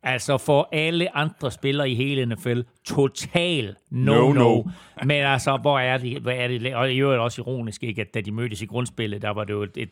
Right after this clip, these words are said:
Speaker 1: et kast tilbage fra Travis Kelce
Speaker 2: Mm.
Speaker 1: til, øh, Kadarius Toney, som jo fik Mahomes op at ringe og så videre, ikke? Men det her, det var... Men han er så fed at se på, øh, øh, Josh Allen. Men jeg synes, der gik for meget hero ball i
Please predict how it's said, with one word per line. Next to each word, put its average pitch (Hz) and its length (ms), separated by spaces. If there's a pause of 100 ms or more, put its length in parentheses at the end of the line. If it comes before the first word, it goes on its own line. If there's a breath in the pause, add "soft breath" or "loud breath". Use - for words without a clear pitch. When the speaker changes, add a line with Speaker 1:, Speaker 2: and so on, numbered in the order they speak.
(120)
Speaker 1:
et - 240
kast - 280
tilbage 110 340
fra 110 140
Travis 104 320
Kelce - 460
Speaker 2:
Mm. 69 60 (460 loud breath)
Speaker 1:
til, 113 280
øh, 107 160
Kadarius 107 420
Toney, 127 380
som 107 360
jo 101 200 (220)
fik 117 280
Mahomes 107 420
op 107 160
at 92 80
ringe 107 280
og 107 60
så 107 100
videre, 104 200
ikke? 104 100
Men 113 80
det 123 100
her, 120 120
det 117 160
var... 110 320
Men 113 100
han 120 160
er 139 100
så 139 200
fed 139 320
at - 100
se 135 260
på, 113 340
øh, 104 240 (400 loud breath)
øh, 120 540
Josh 123 220
Allen. 120 260
Men 233 200 (1300 loud breath)
jeg 127 120
synes, 196 680
der 139 80
gik 131 220
for - 120
meget 151 520
hero 165 420
ball 117 360
i 135 120